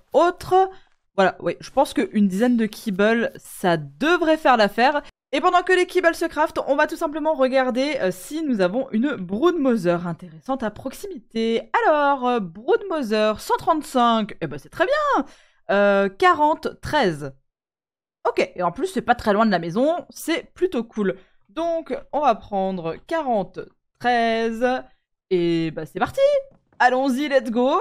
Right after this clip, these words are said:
J'espère que ça va bien se passer. Après, je pense qu'il devrait pas trop, trop y avoir de problème. Euh, alors, euh, niveau, niveau kibble, elles sont où les kibbles ? Elles sont là. Ok, on a huit. Et on va regarder pour prendre, euh, des flèches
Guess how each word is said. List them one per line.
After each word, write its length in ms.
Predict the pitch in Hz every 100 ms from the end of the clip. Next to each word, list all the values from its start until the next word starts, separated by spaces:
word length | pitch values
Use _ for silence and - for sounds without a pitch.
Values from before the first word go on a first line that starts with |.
| 403
J'espère 300 | 285 - 190
que 80 | -
ça 80 |
va 80 | 165
bien 120 | 165
se 100 | 165
passer. 440 | 170 165 180 220 233
Après, 320 | 175 - 175
je 100 | 170
pense 320 | - 190 233 -
qu'il 120 | 165
devrait 180 | 156 160
pas 340 | - 160 185
trop, 300 | 190 220 196
trop 240 | - -
y 100 | 214
avoir 260 | 175 190 190
de 100 | 160
problème. 600 | - - 233 214 294 285 - _ _ _ _ 202
Euh, 500 | 220 220 220 214 220
alors, 420 | 330 330 277 254
euh, 140 | 247 247
niveau, 1080 | 233 262 226 226 277 277 277 277 269 269
niveau 240 | 233 220 233
kibble, 560 | - 214 190 220 247
elles 100 | -
sont 160 | 170 160
où 60 | 156
les 80 |
kibbles ? 360 | 165 151 151 170 -
Elles 120 | 165
sont 120 | 170
là. 160 | 143 -
Ok, 240 | 160 156 -
on 140 | 151
a 100 | 151
huit. 420 | 147 180 302 - 339 339 - _ _ _ -
Et 360 | 277 302 302 302
on 100 | 202
va 100 | 190
regarder 340 | 190 175 185 247
pour 240 | - 175
prendre, 440 | _ 214 226 220 -
euh, 200 | 170 165
des 220 | 160 165
flèches 380 | 165 - 208 -